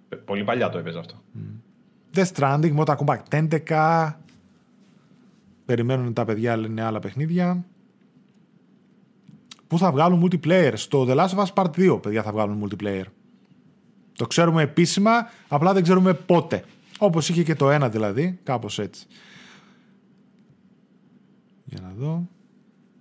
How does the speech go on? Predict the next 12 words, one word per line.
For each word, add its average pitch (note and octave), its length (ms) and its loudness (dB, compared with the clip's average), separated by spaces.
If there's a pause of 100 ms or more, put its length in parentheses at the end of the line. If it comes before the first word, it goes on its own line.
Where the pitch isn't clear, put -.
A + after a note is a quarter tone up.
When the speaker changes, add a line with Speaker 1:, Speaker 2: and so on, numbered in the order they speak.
(160)
Speaker 2:
Α, C3 180 2
ξανά, D3 580 0
AC C3 420 2
Odyssey, A#2+ 320 0
τα G#2+ 120 -2
season A#2+ 280 -4
pass A#2 200 0
που A#2+ 60 -2
έχουν A2+ 240 -4
βγει G#2+ 140 -4
σε G#2 340 -6
τέτοιο. F#3+ 480 -4